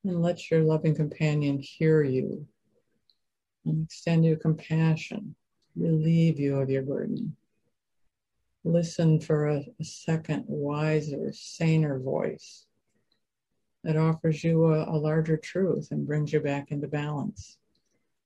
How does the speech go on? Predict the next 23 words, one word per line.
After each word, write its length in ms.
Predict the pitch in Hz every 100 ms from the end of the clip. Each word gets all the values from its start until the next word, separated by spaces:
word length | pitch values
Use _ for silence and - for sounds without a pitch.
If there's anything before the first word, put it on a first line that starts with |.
| _ _ _ -
That 180 | 151 -
second 380 | - 151 147
voice 360 | 156 156 147 -
will 120 | 143
be 120 | 139
a 60 | 151
voice 340 | 147 160 156
of 120 | 160 156
compassion 840 | 156 147 - 156 156 151 - 147
and 300 | 151 143 -
encouragement. 840 | - - 160 160 147 - 151 - - _ _ _ _ _ _ _ _ _ _ _ _ _ _ _ _ -
It 80 |
will 280 | 165 160 156
help 220 | 165 170
you 100 | 165
see 320 | 156 - 160 156 _
quite 240 | - 185 202
clearly 680 | - 165 196 175 - - -
how 100 | 143
to 80 | -
bring 260 | - 156 143
into 240 | 135 -
balance 680 | - 143 - - 208 -